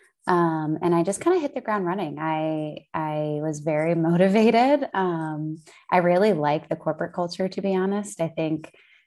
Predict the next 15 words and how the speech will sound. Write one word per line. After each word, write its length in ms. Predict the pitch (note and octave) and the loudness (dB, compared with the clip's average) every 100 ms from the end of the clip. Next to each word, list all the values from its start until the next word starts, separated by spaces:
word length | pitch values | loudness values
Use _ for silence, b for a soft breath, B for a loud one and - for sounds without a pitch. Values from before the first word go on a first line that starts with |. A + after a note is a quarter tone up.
| _ | _
there 320 | F3+ E3+ D#3 | 4 6 6
are 100 | D3 | 2
obviously 560 | D3+ E3 D#3 - D#3 D#3 - | 0 -2 -4 -6 -6 -4 -2
things 400 | D#3 D#3 D#3 D#3 | 0 0 -2 -4
in 80 | |
every 300 | D3+ D#3 D#3 | -2 -2 0
environment 500 | D#3+ D#3 D3 D3+ D3+ | 0 0 0 -2 -2
that 100 | D3+ | -2
we 80 | D#3+ | -4
could 140 | D3 D#3 | -2 -2
always 260 | D3+ D3+ | 0 -2
improve, 540 | D3+ D3+ - D#3+ F3+ - | -6 -4 -2 0 -2 -2
but 140 | E3 | -2
I 120 | D3+ | 0
like 560 | D3 D3 D3+ D3+ D3+ | -2 -2 -2 -2 -6